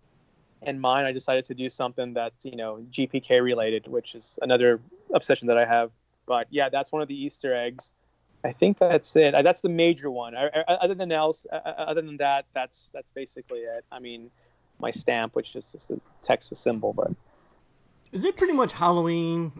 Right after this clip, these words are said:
Speaker 2: all year round for you?
Speaker 1: No, no,
Speaker 2: You're
Speaker 1: not
Speaker 2: f-,
Speaker 1: at all.
Speaker 2: when do you
Speaker 1: I'm
Speaker 2: bust out
Speaker 1: not,
Speaker 2: the Halloween decor? Is it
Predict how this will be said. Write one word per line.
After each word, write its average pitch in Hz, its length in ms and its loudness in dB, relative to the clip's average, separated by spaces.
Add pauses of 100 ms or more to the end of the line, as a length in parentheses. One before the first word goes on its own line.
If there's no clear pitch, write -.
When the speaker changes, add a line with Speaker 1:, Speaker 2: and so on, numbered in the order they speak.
Speaker 2:
all 156 180 2
year 156 160 0
round 147 300 0
for 160 100 -6
you? 147 180 -2 (1080)
Speaker 1:
No, 135 500 6 (500)
no, 135 460 2 (640)
Speaker 2:
You're 160 120 -4
Speaker 1:
not 123 80 2
Speaker 2:
f-, 123 60 0
Speaker 1:
at 127 60 2
all. 113 160 -4 (340)
Speaker 2:
when 185 280 0
do 226 40 -2
you 226 60 0
Speaker 1:
I'm 185 80 0
Speaker 2:
bust 175 240 6
out 156 100 10
Speaker 1:
not, 175 60 2
Speaker 2:
the 175 120 2
Halloween 170 460 4
decor? 143 400 0
Is 127 140 -2
it 143 160 0